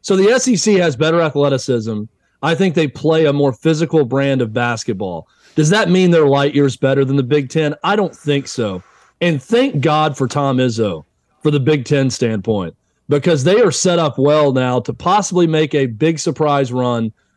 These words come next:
to the Final Four which would not be his first surprise run to a Final Four. But it feels like Tom Izzo sort of <laughs> saves the Big Ten's bacon in March almost every year.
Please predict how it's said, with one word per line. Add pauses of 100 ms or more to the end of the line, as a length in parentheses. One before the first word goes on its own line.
to
the
Final
Four (260)
which
would
not
be
his
first
surprise
run
to
a
Final
Four. (360)
But
it
feels
like
Tom
Izzo (300)
sort
of
<laughs>
saves
the
Big
Ten's
bacon
in
March
almost
every
year.